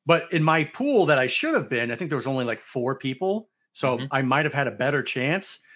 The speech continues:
Speaker 1: but I had never played Bomberman ninety-seven or Saturn Bomberman, um, prior to this, this time. So I went in there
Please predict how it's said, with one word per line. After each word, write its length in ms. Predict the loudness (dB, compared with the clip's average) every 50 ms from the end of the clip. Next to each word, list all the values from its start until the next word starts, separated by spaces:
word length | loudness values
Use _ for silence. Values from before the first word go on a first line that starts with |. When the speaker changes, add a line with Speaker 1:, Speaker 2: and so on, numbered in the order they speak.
| -20 _ _ 0
Speaker 1:
but 300 | 2 4 4 4 2 0 -2
I 120 | 0 0
had 140 | 2 0 0
never 320 | 0 2 2 2 2 0 -2
played 500 | -2 -4 -2 -2 0 0 0 -2 -2 -2
Bomberman 560 | 0 0 2 2 0 0 0 0 0 0 0 0
ninety-seven 580 | 0 -2 -2 -4 -4 -4 -2 -2 -2 -2 -2
or 60 | -6
Saturn 340 | -6 -4 -2 -2 -2 -2 -2
Bomberman, 640 | -2 -2 -2 -2 -2 -4 -4 -4 -4 -4 -6 -8 -8 -6
um, 400 | -2 -2 0 -2 -2 -4 -10 -14 _ _ _ _ _
prior 440 | -6 -2 0 2 2 2 0 -2 -4
to 120 | -6 -6
this, 220 | -8 -8 -8 -10 -12 _ -12
this 140 | -12 -10 -8
time. 240 | -8 -8 -8 -8 -10
So 280 | -10 -8 -8 -8 -8 -8 -12 -18 -20 -20 -12 _
I 120 | 2 2 4
went 180 | 4 6 4
in 80 | 4 4
there 440 | 4 6 6 6 4 2 -2 -6